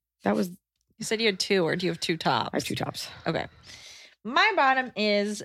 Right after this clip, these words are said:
Speaker 2: not
Speaker 1: I d-
Speaker 2: anyone's fault. What? You've continued?
Speaker 1: No, I just think it's like, God forbid you make any money in this lifetime. And now, you know, just with women all being labeled as Karen, don't come at me with, like, "You're entitled." I'm like, "I fully made a mistake. I just thought it was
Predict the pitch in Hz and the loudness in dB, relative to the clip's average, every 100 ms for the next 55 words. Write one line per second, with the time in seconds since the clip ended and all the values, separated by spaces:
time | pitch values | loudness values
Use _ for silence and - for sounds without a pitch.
0 | - - 202 190 247 - _ _ - 208 | -10 0 4 6 6 2 _ _ 2 4
1 | 240 302 294 277 - - 180 185 180 - | 4 4 2 2 -4 0 4 4 2 -2
2 | 185 - - _ _ _ - - 175 147 | -6 -6 -6 _ _ _ -10 -6 -6 -6
3 | - 180 180 175 170 175 - - 415 392 | -6 -4 -2 0 -2 -4 -8 0 4 4
4 | 349 320 277 247 247 208 294 - - - | 4 -2 -2 -2 0 0 0 -8 -20 -20
5 | _ _ - 247 262 247 190 190 180 175 | _ _ 2 4 4 2 2 2 2 4
6 | 175 175 170 170 151 151 156 135 147 139 | 4 4 4 4 4 4 4 4 4 4
7 | 143 165 151 151 147 139 139 - 170 143 | 2 2 2 2 2 0 -2 -6 -6 -6
8 | 156 160 160 160 156 156 160 151 147 151 | -6 -8 -8 -8 -6 0 2 2 2 -2
9 | - - - - - - _ - _ - | -10 -20 -20 -20 -20 -20 _ -20 _ 0
10 | 208 196 190 185 170 165 - 175 170 165 | 4 4 6 6 6 4 4 4 4 4
11 | 277 269 - 220 180 190 190 208 277 285 | 2 2 2 4 4 2 2 2 4 4
12 | 269 247 233 233 165 170 202 233 - - | 2 0 2 4 4 2 2 0 -2 2
13 | 254 254 247 233 233 240 190 190 - 185 | 4 6 6 6 4 2 4 4 4 2
14 | 202 - 185 190 180 175 | 2 2 4 4 4 2